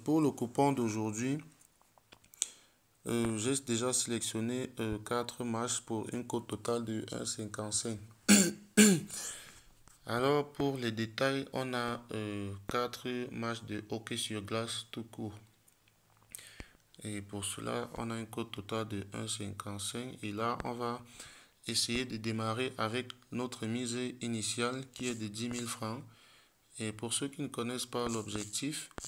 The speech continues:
l'objectif c'est de partir de dix mille francs et arriver à un montant de un million de francs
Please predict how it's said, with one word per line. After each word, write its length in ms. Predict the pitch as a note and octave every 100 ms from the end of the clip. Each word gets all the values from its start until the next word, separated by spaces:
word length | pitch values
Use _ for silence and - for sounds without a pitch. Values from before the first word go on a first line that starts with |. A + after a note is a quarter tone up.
| - - _ _
l'objectif 520 | A#2+ A2+ A2+ A2 D3 C#3+
c'est 140 | B2
de 100 | A2+
partir 480 | A2+ A2+ - C#3 C#3
de 120 | A#2
dix 200 | A2 C3+
mille 160 | C3+ B2+
francs 380 | - B2 B2+ -
et 140 | A2+ A2
arriver 420 | A2 G#2+ G#2+ B2+ -
à 240 | G#2+ G#2 -
un 120 | A#2+
montant 440 | A#2 G#2 A2 A#2
de 240 | A2+ A2 G#2+
un 140 | A2+
million 320 | A2+ G#2 G#2+ A2+
de 140 | G#2+
francs 320 | G2+ - G#2